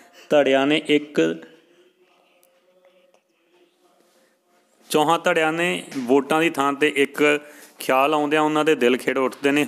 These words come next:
ਹੁਣ ਲੱਗਦਾ ਕਿ ਹਿੰਦੂ ਕੈਪਟਨ ਪੱਖੀ ਅਕਾਲੀ ਤੇ ਮਾਇਆਵਤੀ ਰਲ ਕੇ ਚੋਣਾਂ ਲੜਨਗੇ। ਇੱਕ ਨਵੰਬਰ ਨੂੰ ਹੋਵੇਗੀ ਪੰਜਾਬ ਵਜ਼ਾਰਤ ਦੀ ਮੀਟਿੰਗ, ਲਏ ਜਾ ਸਕਦੇ ਨੇ ਵੱਡੇ ਫੈਸਲੇ। ਸੋ ਪੰਜਾਬ ਦੇ ਮੁੱਖ ਮੰਤਰੀ ਚਰਨਜੀਤ ਚੰਨੀ ਹੁਣ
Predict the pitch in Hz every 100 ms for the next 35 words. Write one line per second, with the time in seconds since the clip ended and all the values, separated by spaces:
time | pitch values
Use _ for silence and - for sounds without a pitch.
0 | 131 127 127 123 123 127 139 117 120 123
1 | 123 120 - 123 127 - 127 120 117 123
2 | 131 120 117 117 117 131 117 110 107 110
3 | 110 110 104 107 135 120 90 - _ _
4 | _ _ _ _ _ _ _ _ _ _
5 | _ - - - - - 147 147 175 180
6 | 175 180 185 196 196 160 156 170 175 175
7 | 151 131 135 143 131 135 135 143 147 139
8 | 131 131 147 151 151 127 127 127 123 127
9 | 120 127 127 131 113 110 127 123 127 117
10 | 139 127 139 131 117 113 120 127 123 131
11 | 127 120 120 120 113 120 120 123 120 127
12 | 131 123 123 104